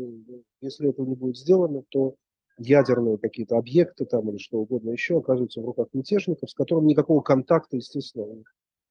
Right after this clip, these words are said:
такого непосредственного у американцев, видимо, не было, и они не понимали, кто это такие, за что это за люди, и вообще чё, чё, чем их едят, и что они в итоге сделают. То есть, э, между тем, конечно,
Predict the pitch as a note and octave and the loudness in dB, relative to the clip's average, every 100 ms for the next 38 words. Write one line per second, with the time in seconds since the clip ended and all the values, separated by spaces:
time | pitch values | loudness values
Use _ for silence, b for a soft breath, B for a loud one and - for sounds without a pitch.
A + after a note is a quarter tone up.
0 | _ A#2+ C3 A#2+ A#2+ B2+ - C#3+ - B2+ | _ -6 -4 -2 0 0 0 0 -2 -4
1 | A#2 A#2+ B2 A#2 B2 A2+ A#2 A#2+ A2+ A2+ | 0 2 0 0 -2 -2 -6 -4 -2 -2
2 | B2+ D#3+ D#3 B2+ A#2 G2 A2 A2 G#2+ - | 0 0 0 0 0 -2 -14 -18 -18 -20
3 | _ _ G#2 A2+ A#2+ B2 B2+ A2+ - A#2 | _ _ -18 -16 -8 0 2 2 0 -4
4 | G#2+ A#2+ - A2+ G#2 - A#2 G#2 A2 B2 | -2 -4 -2 -4 -4 -6 -6 -4 0 2
5 | E3 C#3+ A#2+ G#2+ - - A2 - B2+ A2 | 2 0 -4 -6 -10 -12 -10 -4 -4 -2
6 | C3+ A#2 G#2+ B2 A#2 E3 - _ _ _ | 0 0 -2 -4 2 2 2 _ _ _
7 | - B2+ - - D3 D3 C#3 D3 C#3 C3+ | -8 -8 -2 4 6 6 6 4 2 0
8 | A#2 F#2 - _ _ F2 - - G2 F#2+ | 0 0 -4 _ _ -20 -20 -12 -10 -10
9 | F2+ F2+ _ _ _ C#3 A3+ C4 A3 B3+ | -12 -18 _ _ _ 2 2 2 4 4
10 | - A#3 A3+ - C4 | 6 6 6 6 2